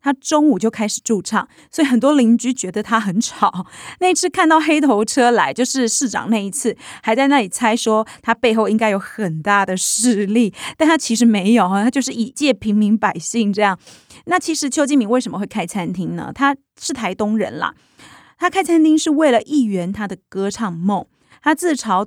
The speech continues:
出生在太麻里隔壁的金峰乡，我没有讲脏话，是真的在太麻里的隔壁。那他的父母呢，其实都务农。他其实小时候是很内向的，学了吉他是自学的啊，在校园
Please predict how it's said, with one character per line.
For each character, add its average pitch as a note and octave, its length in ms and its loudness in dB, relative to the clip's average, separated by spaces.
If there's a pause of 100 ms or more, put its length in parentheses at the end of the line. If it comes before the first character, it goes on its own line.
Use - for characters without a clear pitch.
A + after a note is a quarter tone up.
出 D#4 240 0
生 D4 220 0
在 C#4 160 2
太 D4+ 260 0
麻 G#3 220 2
里 G#3+ 220 -4
隔 F#3+ 180 -4
壁 C#4 160 0
的 G3 100 -2
金 A#3+ 240 0
峰 A3 240 2
乡， A3 300 0
我 C4 160 4
没 C#4 140 4
有 F#4+ 100 4
讲 A#3+ 240 0
脏 B3+ 240 2
话， C4 160 4
是 C#4+ 80 -4
真 D4+ 240 0
的 C#4 100 4
在 B3+ 120 0
太 C#4 200 2
麻 G#3 200 0
里 A3 120 -2
的 F#3+ 120 -8
隔 G3 240 -6
壁。 B3 260 0 (460)
那 F4 140 4
他 F4 140 2
的 E4+ 100 4
父 F4+ 200 2
母 A3+ 120 2
呢， F#3+ 160 -4
其 G3+ 160 -10
实 - 80 -10
都 A3+ 120 0
务 B3+ 260 2
农。 F3 320 -6 (360)
他 F4 180 2
其 - 240 -10
实 C4 140 -10
小 A#3 160 -6
时 - 140 -10
候 F#3+ 80 -6
是 G#3+ 160 -6
很 G3 240 -8
内 F#3 180 -6
向 - 360 -6
的， - 180 -12 (220)
学 C4+ 180 0
了 D#4+ 100 2
吉 C4 180 -4
他 C#4 260 0
是 - 120 -8
自 C#4+ 220 -2
学 - 240 -4
的 F3+ 100 0
啊， - 220 -2 (220)
在 D#4+ 180 2
校 C#4+ 340 2
园 G3 320 -2